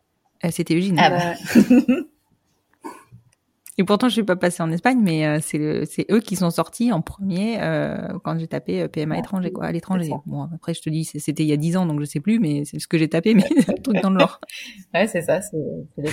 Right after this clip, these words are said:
Speaker 2: premiers qui sortent. Donc, euh, bah, tant qu'à faire, on se dit, bah, allez, on se lance. Ça a l'air d'être bien, bien expliqué et tout. On va voir, hein, euh, ce que ça donne. Et au final, on est resté avec eux.
Speaker 1: Et du coup, ça s'est vérifié pour vous ?
Speaker 2: C'est ça, ouais.
Speaker 3: Ah oui, franchement, le premier entretien très, très bien passé. Franchement, il y avait, ouais,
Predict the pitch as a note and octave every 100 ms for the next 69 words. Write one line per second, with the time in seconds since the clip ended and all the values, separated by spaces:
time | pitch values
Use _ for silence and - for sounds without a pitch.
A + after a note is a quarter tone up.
0 | - D#3+ E3 - D#3 D#3+ D#3 - D#3 C#3
1 | - C3+ A2+ - - D3 D3 D#3 C#3+ D3
2 | F3 E3 D3+ F3 - F#3+ - E3 G#3+ A#3+
3 | - - C#3 D#3+ D#3 D#3 C#3 D#3 D#3 -
4 | - _ - F#3 F3+ F3+ - D3 D#3+ G#3
5 | D#3+ - E3+ G#3 D3+ A#2+ - - D3 F#3+
6 | C#4+ A3 A3+ G#3 - - - - - D3+
7 | - G3 - _ _ _ _ - D3+ -
8 | D#3 F3 G3 D3+ D3 D#3 D3 - - F#3+
9 | F#3 G#3+ F#3+ F#3+ E3+ F3+ F3+ - G#3 F#3+
10 | F3 G#3+ _ _ _ _ _ - F#3 F3+
11 | - - C#3+ - - - A#3+ C#4+ C#4+ F#3
12 | A3 A#3 G3+ F3+ E3+ F3 - F3+ G#3 G3+
13 | F#3+ - F3+ E3+ E3+ E3 G#3+ A#3 D#3 -
14 | G3 F#3+ D#3 D3+ D#3+ F#3+